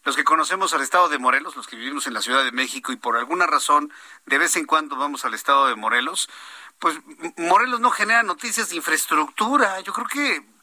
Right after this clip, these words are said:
las autoridades deben estar involucradas en la, en la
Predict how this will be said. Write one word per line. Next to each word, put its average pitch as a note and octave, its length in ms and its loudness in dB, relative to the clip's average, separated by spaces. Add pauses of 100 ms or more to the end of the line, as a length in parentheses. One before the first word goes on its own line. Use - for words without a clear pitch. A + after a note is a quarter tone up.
(260)
las - 200 -2
autoridades D3 960 0
deben E3 240 -8
estar E3 280 -2
involucradas C#3+ 800 -2
en D#3 100 -2
la, B2+ 100 0
en B2 200 -8
la A2+ 200 -4